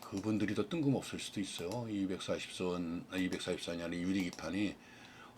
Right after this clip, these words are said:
어차피 지금 이 전선주, 전선이 가잖아요. 전선이 가고 구리가 간다는 건 뭐, 어차피 에이아이가 대세라고 보는 거고요. 물론 이제 반도체가 무슨 뭐 지금 엔비디아도 폭락이 나오고 그러긴 했지만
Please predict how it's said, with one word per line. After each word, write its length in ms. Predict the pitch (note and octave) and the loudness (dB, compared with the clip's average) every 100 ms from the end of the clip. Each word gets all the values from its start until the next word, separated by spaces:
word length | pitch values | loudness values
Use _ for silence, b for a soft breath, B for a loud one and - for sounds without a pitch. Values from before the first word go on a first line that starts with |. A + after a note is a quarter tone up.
| - | -6
어차피 360 | - A#2 A2+ C3 | 0 2 4 4
지금 300 | A#2+ C3 - | 6 6 8
이 80 | - | 6
전선주, 560 | - D3 E3 D#3 B2+ | 6 6 8 8 6
전선이 420 | - D3 E3 E3+ E3 | 6 6 6 4 6
가잖아요. 420 | C#3 A2 G2 G#2 | 6 6 2 2
전선이 480 | - D#3+ D3+ D#3+ D#3 | 4 6 8 8 12
가고 260 | C#3 C#3 | 12 10
구리가 300 | C#3 B2+ B2+ | 4 6 8
간다는 360 | B2+ A#2 A#2 A#2 | 8 8 6 4
건 100 | A#2 | 2
뭐, 120 | F#2 B B B B - | 0 B B B B 0
어차피 340 | F2+ - - | 2 2 2
에이아이가 540 | E2+ A#2+ C3 B2 B2 | 6 10 10 10 6
대세라고 540 | - F#2 G#2 A2 G#2+ A2 | 4 2 4 6 6 4
보는 240 | G2+ F#2 | 2 2
거고요. 300 | F2+ F2 E2 | 2 0 0
물론 200 | E2 G2 | 2 2
이제 100 | G#2 | 2
반도체가 600 | - F#2+ G2 - F#2+ G2+ | 2 2 2 2 2 4
무슨 280 | F2 F2 F#2 | 2 2 0
뭐 180 | F#2 F2+ | 2 0
지금 360 | F#2+ F2 F2 - - - | -2 -4 -6 -8 -8 0
엔비디아도 480 | F#2+ F#2 F#2 E2+ | 4 4 4 2
폭락이 400 | - C#3+ B2+ F#2 | 2 4 6 6
나오고 280 | F#2+ D#2+ D#2 | 4 4 2
그러긴 260 | F2 E2 F2+ | 0 -4 -6
했지만 460 | A#2 - F#2+ G2+ | -6 -2 -2 -2